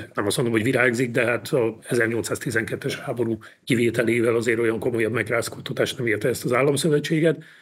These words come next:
És mondjuk, hogyha a történelmi példákat nézzük, hát a nagy francia forradalom idején ezerhétszázkilencvenkettőben kikiáltott köztársaság is hosszú időn keresztül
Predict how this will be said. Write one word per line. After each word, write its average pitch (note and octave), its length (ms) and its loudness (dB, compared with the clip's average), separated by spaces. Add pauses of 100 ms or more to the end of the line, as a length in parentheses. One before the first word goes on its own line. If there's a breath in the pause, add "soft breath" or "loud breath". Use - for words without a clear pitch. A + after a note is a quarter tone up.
(180 loud breath)
És D3 180 4
mondjuk, C3+ 200 2
hogyha C3 160 2
a B2+ 40 2
történelmi C3+ 420 4
példákat C3 500 0
nézzük, C3 340 0
hát C#3 180 0
a C3 220 2 (160)
nagy A2+ 160 -2
francia B2+ 380 -2
forradalom A#2 420 -2
idején A2+ 300 -2
ezerhétszázkilencvenkettőben A#2 1300 -4
kikiáltott A#2 560 -4 (340 loud breath)
köztársaság A#2 640 -2
is A2+ 100 -2
hosszú B2+ 280 0
időn A2 220 0
keresztül B2 580 0